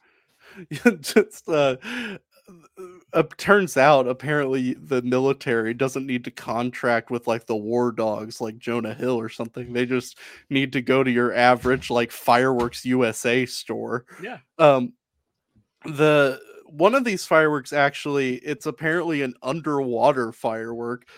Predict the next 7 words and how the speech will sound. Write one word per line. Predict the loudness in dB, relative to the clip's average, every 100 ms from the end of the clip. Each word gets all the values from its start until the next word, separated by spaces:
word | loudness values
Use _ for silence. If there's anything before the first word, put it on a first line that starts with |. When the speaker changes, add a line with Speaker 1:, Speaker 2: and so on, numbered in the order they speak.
| _ -8
Speaker 1:
'cause | -8
Dakota | -8 -12 -4 -2 -2
Johnson | -4 -6 -6 -8 -14 -16
falls | _ -10 -8 -8 -8
into | -14 -14 -14
the | -12
water, | -8 -2 -2 -4 -10 -14